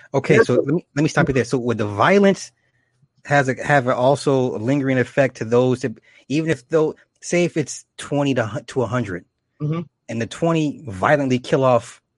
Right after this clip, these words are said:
Speaker 1: thirty or forty out of the hundred.
Speaker 2: No, we'll kill more than that.
Speaker 1: Okay, but for the rest of them, for them to see the violence, would that be enough to, for them to say, "You know what? I don't think we can win, even though we got the
Speaker 2: Yes.
Speaker 1: numbers"?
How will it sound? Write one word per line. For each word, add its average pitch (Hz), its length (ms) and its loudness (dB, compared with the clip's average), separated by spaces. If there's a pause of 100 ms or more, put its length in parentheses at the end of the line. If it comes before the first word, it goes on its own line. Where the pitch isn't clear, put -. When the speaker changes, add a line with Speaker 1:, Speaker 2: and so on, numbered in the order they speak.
(160)
Speaker 1:
thirty 123 300 0
or - 20 -4
forty 123 320 0
out 107 120 0
of 98 40 -4
the 98 100 -6
hundred. 98 400 -4 (680)
Speaker 2:
No, 143 160 4
we'll 165 200 2
kill 151 240 2
more 131 180 2
than 107 100 -14
that. 113 200 -8 (200)
Speaker 1:
Okay, 127 360 2 (400)
but 131 220 -2
for 156 180 2
the 127 100 -2
rest 139 360 -2
of 156 100 4
them, 123 140 2
for 123 180 -2
them 127 140 0
to 127 140 -8
see 180 320 -4
the 175 120 2
violence, 113 640 -2 (320)
would 107 80 -8
that 135 140 2
be 139 60 0
enough 135 160 0
to, 127 100 -2
for - 260 -6
them 131 140 2
to 120 40 0
say, 117 140 -4
"You 107 140 -4
know 117 140 -2
what? 120 200 0
I 110 60 -8
don't 117 100 -4
think 107 100 -12
we 101 80 -8
can 101 160 -12
win, 110 180 -4
even 107 100 -8
though 107 80 -4
we 104 80 -4
got 101 100 -6
the 104 80 -12
Speaker 2:
Yes. 104 80 -2
Speaker 1:
numbers"? - 320 -4